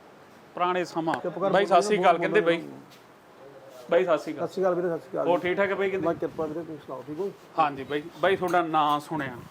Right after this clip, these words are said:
Speaker 2: ਠੀਕ ਹੈ ਜੀ।
Speaker 1: ਬਹੁਤ ਸਾਈਡਾਂ ਤੇ।
Speaker 2: ਠੀਕ ਹੈ
Speaker 1: ਤੇ
Speaker 2: ਸਰ।
Speaker 1: ਕਈ ਸਾਈਡਾਂ ਤੇ ਡੁਪਲੀਕੇਟ ਵੀ ਹੈ।
Speaker 2: ਆ ਰਿਹਾ ਬਾਈ ਜੀ, ਹੁਣ ਪ੍ਰੋਬਲਮ ਆਉਣ ਲੱਗੀ, ਪਹਿਲਾਂ ਨਹੀਂ ਆਉਂਦੀ ਸੀ, ਹੁਣ ਪ੍ਰੋਬਲਮ ਆਉਣ ਲੱਗੀ ਵੀਰੇ।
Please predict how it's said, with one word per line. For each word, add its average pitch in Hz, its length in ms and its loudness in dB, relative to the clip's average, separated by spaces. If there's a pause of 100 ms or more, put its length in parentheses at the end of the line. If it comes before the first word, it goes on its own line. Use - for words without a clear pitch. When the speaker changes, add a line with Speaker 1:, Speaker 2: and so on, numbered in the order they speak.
(680)
Speaker 2:
ਠੀਕ 151 160 -10
ਹੈ 143 80 -6
ਜੀ। 147 180 -10
Speaker 1:
ਬਹੁਤ 156 360 4
ਸਾਈਡਾਂ 131 460 -2
ਤੇ। 113 160 -16 (300)
Speaker 2:
ਠੀਕ 143 180 -10
ਹੈ 143 60 -6
Speaker 1:
ਤੇ 135 80 -2
Speaker 2:
ਸਰ। 139 160 -10
Speaker 1:
ਕਈ 226 240 2
ਸਾਈਡਾਂ 175 420 2
ਤੇ 170 240 -2 (1040)
ਡੁਪਲੀਕੇਟ 143 560 -2
ਵੀ 120 220 -16
ਹੈ। 110 80 -14 (800)
Speaker 2:
ਆ 226 160 6
ਰਿਹਾ 233 100 2
ਬਾਈ 208 140 0
ਜੀ, 220 60 -4
ਹੁਣ 196 300 0
ਪ੍ਰੋਬਲਮ 196 340 2
ਆਉਣ 185 120 0
ਲੱਗੀ, 180 160 -4
ਪਹਿਲਾਂ 202 280 -2
ਨਹੀਂ 175 120 -4
ਆਉਂਦੀ 165 160 -6
ਸੀ, 202 80 -10
ਹੁਣ 180 100 -4
ਪ੍ਰੋਬਲਮ 147 340 -6
ਆਉਣ 123 120 -10
ਲੱਗੀ 113 180 -14
ਵੀਰੇ। 120 200 -14